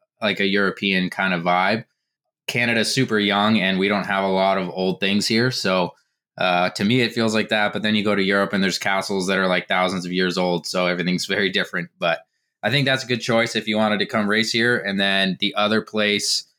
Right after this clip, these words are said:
that's really beautiful, um, in the U S A, I would say a lot of the mount-, the mountain areas in sort of, uh, like, Colorado or,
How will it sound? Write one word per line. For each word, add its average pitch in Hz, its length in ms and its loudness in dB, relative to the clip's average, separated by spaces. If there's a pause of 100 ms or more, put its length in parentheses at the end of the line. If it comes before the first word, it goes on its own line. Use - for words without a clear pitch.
(300)
that's 104 180 -2
really 107 200 2
beautiful, 98 800 0
um, 90 520 0 (100)
in 95 160 -2
the 98 80 0
U 104 200 2
S 98 200 -2
A, 98 200 2
I 92 120 2
would 90 160 -2
say 90 460 0 (160)
a 95 100 -4
lot 92 240 2
of 92 100 0
the 90 240 2
mount-, 92 400 0
the 92 100 -2
mountain 101 300 0
areas 98 580 0
in 90 240 0 (100)
sort 95 300 0
of, 90 180 -2
uh, 85 400 2
like, 85 300 -4 (200)
Colorado 113 760 2 (380)
or, 98 600 0